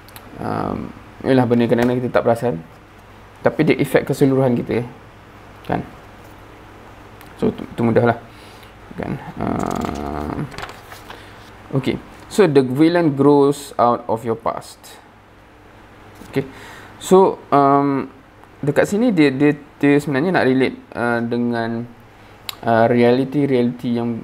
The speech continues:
yang, yang kita consume dari luar ni sebenarnya dia effect, um, uh, villain tadi tu, eh. Kan? Um,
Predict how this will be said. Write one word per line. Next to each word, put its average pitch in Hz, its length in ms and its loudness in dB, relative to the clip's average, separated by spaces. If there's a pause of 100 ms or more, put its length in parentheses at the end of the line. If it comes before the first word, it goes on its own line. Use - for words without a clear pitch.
(120)
yang, 113 240 -2
yang 113 160 -4
kita 117 400 -4
consume 117 480 -2
dari 117 160 2
luar 117 320 2
ni 120 80 -8
sebenarnya 127 320 -6
dia - 80 -8
effect, - 480 -4 (400)
um, 110 320 -2 (720)
uh, 110 400 2
villain 123 320 0
tadi 104 160 -2
tu, - 80 -2
eh. 131 120 -2 (280)
Kan? - 200 -12 (720)
Um, 120 600 2